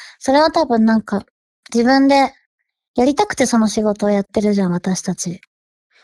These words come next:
みんなそうじゃん。だからそれはやっぱり自分で選んで、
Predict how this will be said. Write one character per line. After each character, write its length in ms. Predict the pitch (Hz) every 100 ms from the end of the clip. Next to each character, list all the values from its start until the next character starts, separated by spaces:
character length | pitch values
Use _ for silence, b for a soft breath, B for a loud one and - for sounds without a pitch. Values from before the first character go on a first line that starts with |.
| b
み 140 | 233
ん 60 | 240
な 100 | 247
そ 180 | 240 240
う 40 |
じ 80 | 190
ゃ 60 | 180
ん。 40 | - _ _ _ _ b b b b
だ 100 | 269
か 100 | 240
ら 200 | 233 247
そ 120 | 233
れ 80 | 214
は 80 | 226
や 60 | 233
っ 80 |
ぱ 100 | 240
り 60 | 269
自 160 | 196 214
分 140 | 233
で 100 | 220
選 300 | 240 240 311
ん 100 | 247
で、 280 | 185 185 196